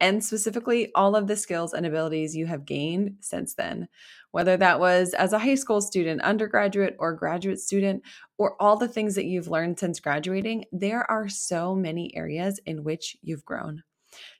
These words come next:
Think beyond your skills that are simply clinical. Are you great at solving problems or thinking outside the box?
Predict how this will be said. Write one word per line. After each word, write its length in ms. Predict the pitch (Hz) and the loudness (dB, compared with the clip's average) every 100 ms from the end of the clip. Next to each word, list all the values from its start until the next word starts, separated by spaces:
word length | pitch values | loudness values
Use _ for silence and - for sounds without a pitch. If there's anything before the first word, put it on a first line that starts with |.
| _ | _
Think 300 | 277 262 262 | 4 4 4
beyond 500 | 262 247 240 254 269 | 4 6 8 8 6
your 140 | 254 254 | 4 2
skills 460 | - 196 190 196 | 0 2 4 4
that 140 | 190 170 | 2 0
are 80 | 170 | -2
simply 460 | - 202 202 220 | -2 -4 -2 -4
clinical. 680 | 208 - 160 - - - 185 _ _ _ _ - | -4 -8 -8 -8 -10 -10 -12 _ _ _ _ -4
Are 120 | 202 | 0
you 200 | 208 247 | 2 2
great 300 | 185 190 226 | 4 4 4
at 160 | 208 202 | 2 4
solving 340 | 190 190 190 | 2 4 0
problems 560 | - 170 202 269 285 - | 0 0 0 0 -2 0
or 140 | 185 | -2
thinking 340 | 196 175 190 | -2 -4 -4
outside 360 | 180 190 175 165 | -4 -4 -4 -4
the 80 | 175 | -2
box? 520 | 170 220 262 - | -2 -2 -6 -16